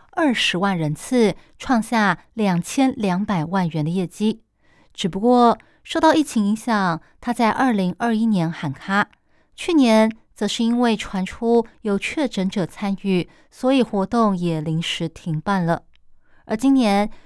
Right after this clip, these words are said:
确定要从一月十三号到十九号登场，参与的店家摊数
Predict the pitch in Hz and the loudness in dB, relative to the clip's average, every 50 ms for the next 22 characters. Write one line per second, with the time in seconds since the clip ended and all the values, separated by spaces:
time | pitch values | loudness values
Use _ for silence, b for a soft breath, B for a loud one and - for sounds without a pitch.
0 | b b - - 349 277 320 311 294 277 277 285 262 240 226 - - 214 196 190 | b b -2 -2 0 2 4 4 4 6 6 6 4 4 2 -2 -2 0 0 0
1 | - - 214 214 214 233 220 208 - - - 175 - 214 214 226 214 - - 262 | 0 -2 -4 -2 -2 -2 -2 -2 -2 -4 -6 -6 -6 -4 -4 -4 -4 -2 0 0
2 | 233 190 - - - 196 175 175 - - - - 165 156 - 180 156 160 - - | 2 0 0 -2 -4 -4 -2 -2 -4 -4 -6 -6 -8 -8 -8 -8 -8 -8 -8 -6
3 | 202 180 165 180 190 202 - 214 196 175 - - b b b b b b b b | -6 -4 -4 -4 -4 -2 0 0 0 0 0 -4 b b b b b b b b
4 | b b - 339 339 339 320 269 226 - 220 208 202 202 - 233 220 208 220 214 | b b -4 0 2 4 4 4 4 2 2 0 0 0 -2 -2 -2 -2 -2 -4
5 | - - 226 220 214 - - 254 233 214 190 160 | -4 -2 -2 -2 -2 -2 0 2 4 4 2 2